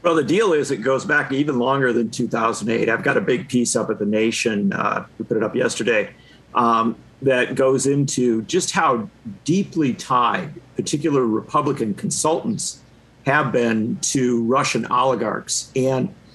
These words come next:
some of those ties go back as far as the late nineteen nineties, early two thousands. And the key players to keep an eye on are Paul Manafort, who people have heard a lot about, but also Rick Davis, who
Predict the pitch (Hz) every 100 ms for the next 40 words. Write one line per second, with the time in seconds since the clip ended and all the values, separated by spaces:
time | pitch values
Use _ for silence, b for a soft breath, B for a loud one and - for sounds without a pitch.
0 | B - 202 220 185 - 143 135 107 135
1 | 113 123 120 113 117 - 131 123 120 117
2 | - 113 110 107 104 - 113 110 101 -
3 | - - - 135 127 123 113 117 113 131
4 | 131 127 123 120 120 117 - 113 - 127
5 | 131 131 135 131 123 - B B B 143
6 | 156 147 151 - 247 247 - 180 147 101
7 | 92 - 110 143 135 110 120 120 107 -
8 | - - 117 113 110 98 - - - 160
9 | 160 143 143 165 147 131 120 123 - 123
10 | - 147 131 120 208 220 135 110 113 104
11 | - 117 - - - - 160 202 185 -
12 | 170 151 151 - 143 156 156 - - -
13 | - - 131 123